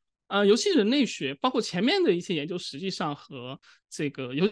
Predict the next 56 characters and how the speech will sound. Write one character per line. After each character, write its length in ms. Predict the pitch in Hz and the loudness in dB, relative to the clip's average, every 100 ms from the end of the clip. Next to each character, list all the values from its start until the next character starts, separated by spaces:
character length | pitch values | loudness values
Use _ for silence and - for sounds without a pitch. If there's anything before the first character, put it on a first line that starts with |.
| - | 0
戏 120 | 214 | -2
哲 140 | 269 160 | 0 -2
学 100 | - | -2
的 60 | |
研 100 | 147 | -2
究 140 | 147 156 | -2 -2
都 100 | - | 0
有 120 | 277 139 | 2 0
非 120 | 208 | 0
常 140 | 185 | -2
大 140 | 208 175 | -2 -4
的 80 | |
关 260 | 135 160 233 | -2 2 2
系 160 | - 160 | 0 -6
啊。 160 | 127 | -8
就 200 | - 135 | -12 -16
像， 280 | 127 143 127 - _ _ - | -14 -12 -12 -16 _ _ -20
啊， 120 | - | -16
我 60 | 127 | -8
们 60 | |
刚 120 | 156 | -4
才 80 | 170 | -4
说 160 | 180 190 | -2 -2
了 60 | |
游 80 | 143 | -2
戏 140 | 151 196 | -4 -4
暴 260 | 196 185 | 0 0
力， 320 | 131 117 143 - | -2 -8 -18 -16
游 140 | - 180 | -8 -4
戏 120 | - | -2
暴 160 | 269 | 0
力 80 | 208 | 0
本 200 | 170 - | -2 -6
身 180 | - 214 | -4 -2
就 80 | 240 | -2
是 140 | - | -2
游 100 | 135 | -4
戏 140 | 147 160 | -4 -6
哲 120 | 143 | -8
学 200 | - 147 | -8 -8
研 120 | 131 | -8
究 160 | 147 160 | -6 -4
的 80 | |
一 120 | 139 127 | -4 -4
个， 200 | 143 127 - _ _ | -8 -10 -14 _ _
啊， 220 | - - - | -18 -18 -8
非 100 | 165 | -6
常 160 | 151 | -6
重 160 | 147 190 | -6 -4
要 80 | 147 | -6
的 80 | |
课， 460 | 147 - - 196 147 | -6 -8 -8 -8 -10
话 280 | - 220 143 | -6 -2 -2
题。 300 | - - 202 | -4 -16 -16
那 120 | 190 | -8
么 200 | 156 135 | -6 -6